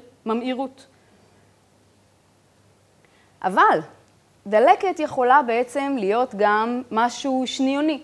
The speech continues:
לא כל הסר-, לא כל מקרי הסרטן מתחילים מדלקת כרונית.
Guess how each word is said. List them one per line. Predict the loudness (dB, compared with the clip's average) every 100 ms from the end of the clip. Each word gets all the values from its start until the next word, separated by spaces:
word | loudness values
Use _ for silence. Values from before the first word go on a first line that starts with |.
| -10
לא | -2 6
כל | 8 8
הסר-, | 4 -4 2
לא | 2 4
כל | 2
מקרי | 0 -4 -2
הסרטן | -2 -2 -6 -4 -2 -4
מתחילים | -4 -8 -4 -4
מדלקת | -2 0 0 -2 -6
כרונית. | -6 -4 -6 -12